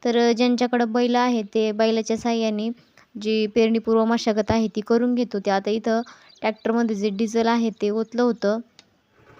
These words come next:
आणि आता आपला ट्रॅक्टर चालला होता मशागत करण्यासाठी. तर, अ, माझी खूप दिवसाची इच्छा होती की मला ट्रॅक्टर चालवायचा होता, तर ती आहोने आज, अ, माझी इच्छा पूर्ण केली.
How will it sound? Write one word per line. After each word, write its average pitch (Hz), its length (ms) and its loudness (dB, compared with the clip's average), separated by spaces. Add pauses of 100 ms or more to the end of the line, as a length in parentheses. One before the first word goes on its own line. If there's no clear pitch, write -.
(220)
आणि 202 180 -8
आता 196 180 -2
आपला 202 200 -2
ट्रॅक्टर 214 380 -2
चालला 226 340 0
होता 233 240 0
मशागत 214 600 -2
करण्यासाठी. 220 680 -2 (680)
तर, 240 260 4
अ, 240 40 4
माझी 240 300 2
खूप 262 180 2
दिवसाची 254 460 2
इच्छा 226 200 2
होती 214 180 2
की 208 120 -2
मला 208 180 2
ट्रॅक्टर 202 420 0
चालवायचा 208 520 2
होता, 208 380 0
तर 202 220 0
ती 208 160 -4
आहोने 214 420 2
आज, 208 280 0
अ, 208 140 4
माझी 208 380 -2
इच्छा 208 220 -2
पूर्ण 226 420 0
केली. 226 280 0